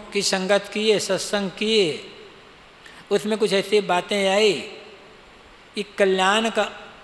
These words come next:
उद्रेक हमारे मन में कुछ देर के लिए उठता है और लगता है कि यही रास्ता है जीवन जीने का, इसी रास्ते पर चलकर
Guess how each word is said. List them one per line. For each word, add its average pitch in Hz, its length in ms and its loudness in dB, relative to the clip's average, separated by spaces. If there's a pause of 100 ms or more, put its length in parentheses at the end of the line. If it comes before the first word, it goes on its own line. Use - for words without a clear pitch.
उद्रेक 196 500 4
हमारे 175 420 0
मन 185 220 -2
में 196 480 -6 (220)
कुछ 196 120 -2
देर 175 200 0
के 175 120 -4
लिए 196 440 -2
उठता 208 320 -4
है 117 220 -10 (3250)
और 185 80 2
लगता 190 300 0
है 220 120 2
कि 214 140 -8
यही 190 280 4
रास्ता 175 480 2
है 160 220 -2
जीवन 160 360 0
जीने 147 360 -2
का, 123 180 -10 (2000)
इसी 233 220 0
रास्ते 190 420 2
पर 214 200 2
चलकर 185 840 -2